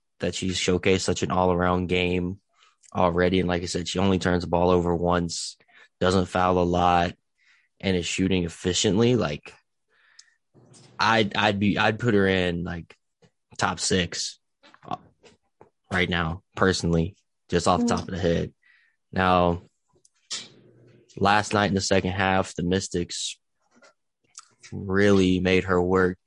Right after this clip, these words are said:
Speaker 1: and she struggled. She only had two points in the second half after nineteen in the first.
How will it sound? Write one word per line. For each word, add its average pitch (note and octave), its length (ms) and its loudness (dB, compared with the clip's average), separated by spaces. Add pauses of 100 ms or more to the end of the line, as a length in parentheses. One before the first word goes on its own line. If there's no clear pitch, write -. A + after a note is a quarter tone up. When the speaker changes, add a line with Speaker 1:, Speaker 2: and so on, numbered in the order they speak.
(320)
Speaker 1:
and F2 160 -10
she G2 180 -6
struggled. F2+ 460 0
She F#2+ 100 -2
only F#2 140 2
had F#2 160 2
two F#2 140 -6
points F#2 340 0
in F2+ 60 -2
the E2+ 60 -4
second F2 240 -4
half F2+ 640 -2 (1600)
after G#2+ 240 0
nineteen G2 500 2
in F#2+ 80 2
the F2 60 -4
first. G2+ 760 2